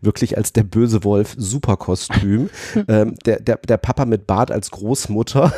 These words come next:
Speaker 1: <laughs> und dann halt, und dann halt die Mutter als Rotkäppchen. Das war echt
Speaker 2: Das ist
Speaker 1: grandio-,
Speaker 2: geil.
Speaker 1: das war grandios.
Speaker 2: Das ist geil.
Speaker 1: Naja, und, äh, nö, war ganz nett.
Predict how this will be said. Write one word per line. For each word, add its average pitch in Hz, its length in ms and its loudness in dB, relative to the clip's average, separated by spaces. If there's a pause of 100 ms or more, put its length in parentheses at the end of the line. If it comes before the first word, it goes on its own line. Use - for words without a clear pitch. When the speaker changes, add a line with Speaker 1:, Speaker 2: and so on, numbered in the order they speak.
(120)
Speaker 1:
<laughs> - 140 -8
und - 400 -4
dann - 100 -6 (100)
halt, - 280 -4 (340)
und 135 100 2
dann 110 140 2
halt - 160 -4
die 117 60 4
Mutter 107 300 0
als 92 200 -2
Rotkäppchen. 87 540 -4
Das 85 160 -6
war - 80 -6
echt - 200 -10
Speaker 2:
Das 240 100 -4
ist - 40 -6
Speaker 1:
grandio-, 101 280 4
Speaker 2:
geil. 101 100 -4
Speaker 1:
das 143 160 2
war 123 80 2
grandios. 82 420 0
Speaker 2:
Das 80 120 -12
ist - 80 -10
geil. 58 80 -10 (520)
Speaker 1:
Naja, 80 260 0 (260)
und, 80 340 -4
äh, 82 60 0 (120)
nö, 247 180 2 (120)
war - 80 2
ganz 113 160 0
nett. 85 200 0